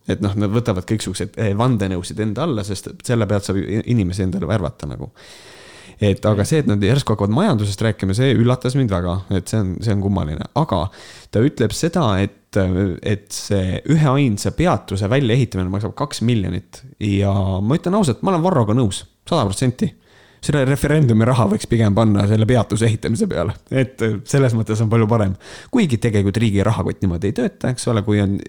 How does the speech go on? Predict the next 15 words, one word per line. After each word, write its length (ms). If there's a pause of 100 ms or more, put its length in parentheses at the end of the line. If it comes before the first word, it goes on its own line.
sinna 320
raha 220
ette 180
nähtud, 320
siis 220
sinna 180
see 160
ka 160
peab 240
minema. 380 (960)
Fuck 300
that, 340
aga 160 (160)
üldises 640
mõttes 300